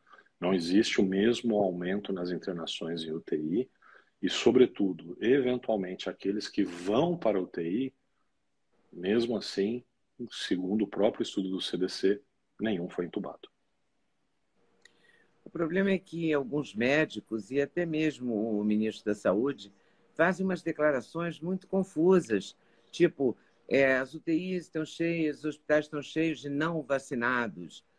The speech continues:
Speaker 2: Aí
Speaker 1: Eu
Speaker 2: todo
Speaker 1: acho
Speaker 2: mundo que você vê, por exemplo, agora à tarde, o, eu li uma notícia, é, li uma notícia, não posso garantir porque não, não falei com ele. Então não venham me acusar de fake news se não for verdade. Mas eu li na internet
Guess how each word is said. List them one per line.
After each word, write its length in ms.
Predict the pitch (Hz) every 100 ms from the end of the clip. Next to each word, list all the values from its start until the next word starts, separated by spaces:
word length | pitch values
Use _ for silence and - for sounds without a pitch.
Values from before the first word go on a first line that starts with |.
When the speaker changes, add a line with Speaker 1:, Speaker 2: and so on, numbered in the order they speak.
| _ _
Speaker 2:
Aí 300 | 139 175 214
Speaker 1:
Eu 100 | 220
Speaker 2:
todo 140 | 226 233
Speaker 1:
acho 180 | 214
Speaker 2:
mundo 220 | 214 208 -
que 100 | 160
você 340 | 160 - 170
vê, 200 | 156 165
por 140 | 151
exemplo, 260 | 147 151 165
agora 380 | - 196 185 151
à 20 |
tarde, 640 | - 170 190 156 113 113 - _ _ _ -
o, 320 | 147 156 147
eu 140 | 156
li 160 | 156 180
uma 140 | 170
notícia, 680 | 156 127 190 202 196 143 120 -
é, 280 | 120 113 -
li 380 | 101 117 123 156
uma 140 | 175
notícia, 520 | 185 170 120 107 - 98
não 120 | 104
posso 320 | 117 113 -
garantir 420 | 131 131 120 -
porque 220 | - 165
não, 240 | 147 120 107
não 340 | 110 107 101
falei 320 | 95 113 110
com 180 | - 160
ele. 280 | 139 98 - _ _ _
Então 220 | - 123 139
não 200 | 135 117
venham 240 | 135 147
me 100 | 151
acusar 380 | 123 143 131 127
de 120 | 110
fake 320 | 131 127 131
news 300 | 120 143 147
se 100 | 156
não 100 | 143
for 180 | 143 139
verdade. 420 | 170 139 107 85
Mas 180 | 104 120
eu 140 | 202 208
li 300 | 156 160 180
na 140 | 123
internet 640 | 107 117 98 113 123 -